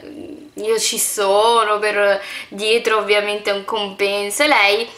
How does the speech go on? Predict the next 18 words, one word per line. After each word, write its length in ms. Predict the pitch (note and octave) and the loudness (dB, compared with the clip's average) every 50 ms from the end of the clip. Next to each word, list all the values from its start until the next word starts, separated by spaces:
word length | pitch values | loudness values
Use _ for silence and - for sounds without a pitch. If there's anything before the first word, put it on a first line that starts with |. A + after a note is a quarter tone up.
| - - - - - - | -20 -20 -20 -20 -20 -14
si 240 | - - - - D#4+ | -8 -6 -4 -2 0
sente 380 | D4+ - C#4+ A3+ A3 - C4+ C4 | 0 2 0 0 0 0 -2 0
sempre 500 | - - C4 C4+ C#4 C#4 C4+ D#4+ D#4 D4+ | 0 2 0 0 0 0 0 -2 -2 -2
più 440 | D#4 - A3 G#3+ G#3+ A3 A3+ A3+ - | -2 -6 -4 -2 -2 0 0 -2 -4
in 180 | A#3+ A#3+ A#3 | -4 -6 -6
colpa 720 | - - A3+ G#3 G3+ G3 F#3+ G3 F#3+ - G#3+ G#3+ A#3+ C4+ C4+ | -4 0 2 4 4 4 4 2 0 2 2 4 4 4 2
perché, 580 | - C#4 C4+ C#4 - - G3 G3 G3+ G#3+ G3+ - | 2 0 0 0 -2 -4 -2 0 2 0 0 0
eh, 440 | G3 G3 F#3 F#3+ F#3 F#3 F#3 F#3 F#3 | -2 -2 -2 -2 -2 -2 -2 -4 -2
pensa, 480 | F#3 A3 G#3 G3 G3 F#3+ - G3 F#3+ F#3+ - - - - - _ _ _ _ _ _ _ _ _ | 0 0 0 0 -2 -4 -4 -4 -4 -6 -8 -18 -20 -20 -20 _ _ _ _ _ _ _ _ _
è 140 | - G#3 G#3+ | -2 0 0
ridotta 580 | A3 A#3 A#3 G3+ G#3 A3 A3 A3+ A#3 - - B3 | 0 0 -2 0 2 2 2 2 0 0 0 0
a 40 | A#3 | 0
dover 220 | G#3+ G3+ G3 G3+ | 2 0 0 -2
fare, 300 | G3+ - A3+ G#3 G3 F#3+ | 0 0 0 2 2 2
oltre 280 | G3 G#3 G3+ - G3+ G3 | 0 0 -2 -2 -6 -8
che 120 | F#3+ G3 | -6 -4
da 120 | F#3+ G3+ | -4 -4
cameriere, 880 | G3+ - G#3 G3 G#3 G#3 G#3 G#3 G3 F#3 F#3 F3+ F3+ F#3 F#3 F#3+ G3 G3 | -4 -2 -4 -2 -2 -2 -2 -2 0 2 2 4 4 4 4 2 0 -4